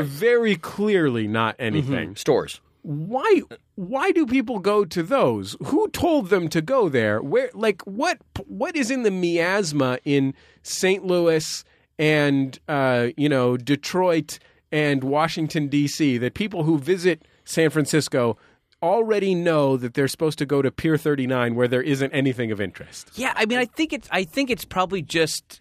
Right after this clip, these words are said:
Speaker 3: just obviousness and ease. I think if you're, you know, if you're, if you're dad and you're planning the vacation, the, the, this big kind of loud, obvious thing stands out.
Speaker 2: Well
Speaker 3: And, you know, I mean, I guess when you are just kind of exploring a city and you are kind of trying to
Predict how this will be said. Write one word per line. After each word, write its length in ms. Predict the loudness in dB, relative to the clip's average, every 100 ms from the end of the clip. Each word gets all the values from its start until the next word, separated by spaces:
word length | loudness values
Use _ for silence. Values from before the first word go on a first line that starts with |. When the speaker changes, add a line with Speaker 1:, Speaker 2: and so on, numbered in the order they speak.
| -4
Speaker 3:
just 480 | 0 0 -2 -14 -20 _ -2
obviousness 760 | 2 2 4 2 2 2 2 2
and 160 | -2 -2
ease. 460 | -2 0 -2 -2
I 80 | -2
think 180 | 0 -2
if 120 | -2
you're, 160 | 0 -2
you 180 | 0 0
know, 220 | 0 0
if 140 | -2
you're, 280 | -2 0 0 -2
if 160 | -6 -2
you're 120 | -2
dad 460 | 0 0 0 0
and 140 | 0 -2
you're 80 | -4
planning 360 | -2 0 0
the 80 | -2
vacation, 760 | -2 -2 -2 -2 -2 -2 -2 -6 -16 -20 _
the, 440 | -10 0 2 2 0 -2
the, 200 | 0 0
this 280 | 0 -2 -4
big 440 | -4 0 0 -2
kind 220 | -2 0
of 80 | 0
loud, 340 | 0 0 0 -2
obvious 640 | -2 -2 0 2 2 0 -2
thing 320 | -2 -2 -2
stands 460 | -2 -2 -2 -4 -4
out. 320 | -4 -6 -10 _ _
Speaker 2:
Well 140 | -12 -4
Speaker 3:
And, 420 | 0 0 -2 -8 -16 _
you 160 | -4 0
know, 200 | 2 0
I 60 |
mean, 180 | 0 0
I 40 |
guess 220 | 0 -2 -2
when 140 | 0
you 120 | 0
are 100 | 0
just 160 | -4 -4
kind 140 | -4
of 60 | -2
exploring 680 | -6 -6 -2 -2 -2 -6 -12 _ -10
a 80 | -8
city 420 | -2 0 2 2
and 100 | 0
you 120 | 0
are 120 | 0 0
kind 160 | -4
of 80 | -6
trying 360 | -2 -2 -2 -4
to 220 | -6 -8